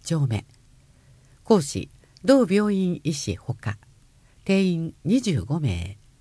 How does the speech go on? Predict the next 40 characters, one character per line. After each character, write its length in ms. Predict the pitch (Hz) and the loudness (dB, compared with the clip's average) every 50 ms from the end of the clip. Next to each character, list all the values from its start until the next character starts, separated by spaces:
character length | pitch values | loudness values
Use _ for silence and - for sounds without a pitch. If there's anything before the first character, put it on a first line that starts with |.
| _ _ _ _ - | _ _ _ _ -4
申 140 | - 170 196 | 0 0 0
し 80 | 190 - | 0 0
込 140 | - 185 160 | -4 -6 -6
み 100 | 165 139 | -6 -6
順 220 | - 131 123 113 | -6 -6 -6 -6
で 120 | - 110 | -6 -6
す。 200 | 139 - - - _ _ _ _ _ _ _ - _ - _ _ _ _ _ _ - - - _ - | -8 -8 -12 -20 _ _ _ _ _ _ _ -20 _ -20 _ _ _ _ _ _ -20 -20 -18 _ -4
い 80 | 208 202 | -4 0
ず 160 | 185 285 294 | 4 4 6
れ 120 | 294 285 | 6 6
も 220 | 254 233 247 247 240 - - _ - - | 4 4 2 0 0 -4 -14 _ -20 -6
参 240 | - - 208 214 | 0 0 2 2
加 100 | - 226 | 2 0
費 160 | 214 - - 156 | -2 0 0 -2
は 140 | 185 196 | -2 0
無 140 | 160 139 143 | 0 0 0
料。 340 | 135 120 117 110 104 76 - - - _ _ _ - _ - | 0 0 0 0 -2 -4 -6 -10 -20 _ _ _ -20 _ -2
申 140 | 180 214 254 | 2 2 2
し 60 | 247 | 2
込 160 | - - 254 233 | 2 0 0 0
み 80 | 233 | 0
と 140 | - 220 208 | 0 -2 -2
問 200 | - 208 208 196 | -2 -2 0 0
い 80 | 190 185 | 0 0
合 60 | 180 | -2
わ 80 | 185 | -2
せ 160 | 180 - 175 165 | -2 -2 -2 -2
は 160 | 156 151 143 - - - _ - | -2 -2 -4 -8 -16 -20 _ 0
電 180 | 156 220 247 240 | 4 4 4 6
話 140 | 240 226 | 4 2
で 220 | - 208 202 - - - - - _ _ | 2 2 0 0 -2 -10 -20 -20 _ _
川 300 | - - 208 240 285 285 | -2 0 0 2 0 -2
北 200 | - - 277 262 | -2 0 -2 0
総 240 | - - 247 262 254 | 4 4 4 4 4
合 200 | 247 262 254 240 214 | 4 2 0 2 4
病 220 | 240 226 175 143 | 2 4 4 2
院 220 | 117 98 87 - - | 0 -2 -4 -8 -6
広 220 | - 202 233 240 - | 0 0 0 0 2
報 220 | - 233 170 135 | 2 2 2 0
室、 340 | - - - - - - | -2 -6 -14 -12 -12 -12